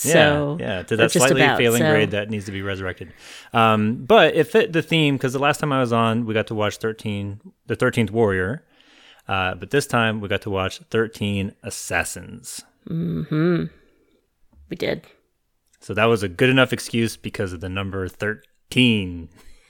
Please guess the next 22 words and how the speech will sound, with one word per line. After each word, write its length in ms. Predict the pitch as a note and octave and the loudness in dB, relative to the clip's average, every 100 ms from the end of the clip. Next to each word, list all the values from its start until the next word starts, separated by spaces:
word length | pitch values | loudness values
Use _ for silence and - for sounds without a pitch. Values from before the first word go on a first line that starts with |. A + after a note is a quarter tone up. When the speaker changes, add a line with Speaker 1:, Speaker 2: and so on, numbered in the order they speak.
| _ | _
Speaker 2:
Yeah. 640 | - - - - - - - - | -10 -6 -4 -2 -2 -2 -4 -6
<laughs> 40 | - - - - - _ _ _ _ _ _ _ _ - | -12 -14 -14 -14 -18 _ _ _ _ _ _ _ _ 4
Speaker 1:
But 180 | D4 - | 6 6
one 220 | F#3 F#3+ | 6 6
that 160 | E3+ D3+ | 6 4
maybe 340 | D3 D3 C#3 | 4 4 4
has 160 | B2+ - | 2 0
flown 240 | C3+ C3 | 2 4
under 160 | B2 A#2 | 4 4
the 60 | |
radar 360 | A2 A2 A#2+ G3 | 6 6 4 0
for 220 | - A#2 | 0 0
a 60 | G#2 | 2
lot 180 | G#2+ | 2
of 100 | G#2+ | 2
American 460 | G2+ G2 G2 G2+ G#2 | 0 -2 -2 -2 -4
viewers. 340 | F#2+ G2+ B2+ | -4 -4 -4
It 160 | - G2 | -6 -8
is 440 | G#2+ G#2+ G#2 G2+ - | -4 -2 -2 -6 -8
a 380 | G#2 F#2+ F#2 | -6 -4 -6
Japanese 400 | F#2 - G2+ G#2 | -6 -6 -4 -6
film. 400 | - D3 A3 A3 | -2 -2 0 -4